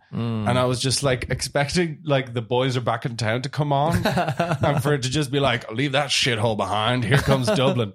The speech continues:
Speaker 2: Not to say that I love Belfast,
Speaker 1: Uh-oh.
Speaker 2: but, but I just felt
Speaker 1: Killian.
Speaker 2: that was, like, the narrative in the film or something, that Belfast was crap and you have to get away with it, which, get away from it, which I thought was also a bit, like,
Speaker 1: Was there,
Speaker 2: I don't
Speaker 1: like,
Speaker 2: know.
Speaker 1: sectarian times in it, or was it?
Speaker 2: No.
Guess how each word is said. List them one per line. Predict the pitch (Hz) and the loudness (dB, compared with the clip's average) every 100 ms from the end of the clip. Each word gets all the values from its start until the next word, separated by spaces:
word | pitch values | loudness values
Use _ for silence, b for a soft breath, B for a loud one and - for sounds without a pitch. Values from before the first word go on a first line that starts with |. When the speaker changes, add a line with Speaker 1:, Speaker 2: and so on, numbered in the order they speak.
| _ | _
Speaker 2:
Not | 165 254 | 0 0
to | 262 | -2
say | 214 233 190 | 0 2 2
that | - | 0
I | 165 165 | 0 -2
love | 123 170 - | -2 -2 0
Belfast, | 123 113 113 156 165 | 0 0 2 2 2
Speaker 1:
Uh-oh. | 127 120 120 | 2 2 0
Speaker 2:
but, | - | 0
but | 160 | 2
I | |
just | 170 226 196 | 2 -2 0
felt | 214 220 | 2 2
Speaker 1:
Killian. | 139 | 4
Speaker 2:
that | 131 123 | 4 4
was, | 110 | 2
like, | 185 147 - | 0 -2 -4
the | |
narrative | 143 139 156 190 135 113 | -2 0 0 0 -2 -2
in | 113 | -6
the | |
film | - 135 131 | -2 0 0
or | |
something, | 110 104 104 | -4 -6 -6
that | 104 | -4
Belfast | 110 113 120 117 110 | -2 -2 -2 -4 -6
was | 117 110 b b _ _ - _ - | -10 -10 b b _ _ -20 _ -4
crap | 127 139 | -2 0
and | 135 | -2
you | 123 | -2
have | 113 | -2
to | |
get | 113 113 | 0 2
away | 113 127 | 2 2
with | 107 | 0
it, | 101 | -2
which, | 151 - - 123 | -4 -4 -10 -4
get | 135 | -2
away | 127 120 | 0 0
from | 139 113 | -2 -2
it, | 92 | -4
which | 78 127 | -2 -2
I | 190 | -2
thought | 185 233 | 0 0
was | 185 160 | 2 0
also | 170 175 143 | 0 0 0
a | |
bit, | 120 120 | 0 -2
like, | 120 104 - b b b _ _ _ _ B B _ 165 | -2 -2 -6 b b b _ _ _ _ B B _ -2
Speaker 1:
Was | 151 | 2
there, | |
Speaker 2:
I | 147 | 4
don't | 165 | 4
Speaker 1:
like, | 120 | 4
Speaker 2:
know. | 123 120 107 | 4 4 4
Speaker 1:
sectarian | 101 131 156 214 233 | 2 2 2 0 0
times | 240 247 233 | -2 0 0
in | 220 156 | 0 -2
it, | - | 0
or | 127 | 0
was | 123 117 | 0 0
it? | 117 98 - - | 0 -2 -4 -6
Speaker 2:
No. | 220 254 294 285 277 277 | -4 0 0 0 -2 -8